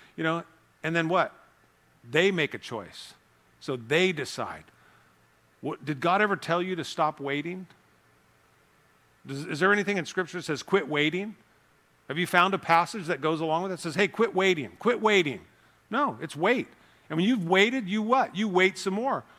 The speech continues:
But what? Love is patient. And when you're no longer loving, you're no longer patient.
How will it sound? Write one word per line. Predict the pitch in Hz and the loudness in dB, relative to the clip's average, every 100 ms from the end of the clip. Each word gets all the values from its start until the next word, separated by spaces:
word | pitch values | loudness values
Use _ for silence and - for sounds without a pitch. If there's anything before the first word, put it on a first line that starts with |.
| _ | _
But | 175 | -2
what? | 190 226 - 147 | 2 2 0 0
Love | 175 196 | 0 0
is | 175 | -6
patient. | - 214 233 - 139 | -2 -2 -2 -4 -2
And | |
when | 165 | 0
you're | 208 269 | 0 0
no | 247 | 2
longer | 233 220 208 175 | 4 4 2 0
loving, | 160 233 208 185 | 2 2 2 0
you're | 196 | 2
no | 214 | 2
longer | 214 202 190 | 4 2 0
patient. | - 226 311 180 117 - | 0 0 0 -4 -10 -14